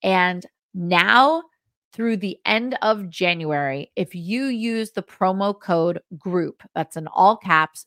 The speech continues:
G R O U P, you will get twenty percent off your first month of group coaching.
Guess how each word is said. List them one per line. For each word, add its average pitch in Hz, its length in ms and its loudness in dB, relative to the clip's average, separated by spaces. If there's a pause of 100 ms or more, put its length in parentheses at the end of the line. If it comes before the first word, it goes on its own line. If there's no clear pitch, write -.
G 196 360 -6
R 190 280 2
O 180 180 -2
U 160 380 -6
P, 349 380 -4 (380)
you 208 120 0
will 185 80 4
get 170 240 -2
twenty 220 380 -4
percent 202 440 -2
off 170 300 2
your 160 240 -4 (140)
first 208 320 0 (180)
month 170 500 -4 (200)
of 170 380 4 (840)
group 214 280 -2
coaching. - 540 -6